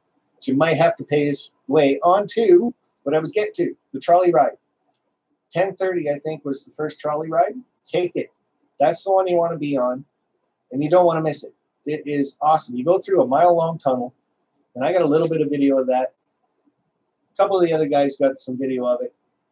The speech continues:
but I kinda left that part of the video alone because there's four other people there that got cameras.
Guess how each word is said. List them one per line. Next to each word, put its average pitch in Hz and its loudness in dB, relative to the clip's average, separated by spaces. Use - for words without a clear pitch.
but 127 -2
I 147 -12
kinda 170 2
left 160 2
that 147 0
part 156 2
of 139 -6
the 135 -4
video 139 2
alone 151 0
because 135 -4
there's 175 -10
four 196 2
other 151 -2
people 147 -8
there 139 0
that 123 -8
got 127 -6
cameras. 151 -10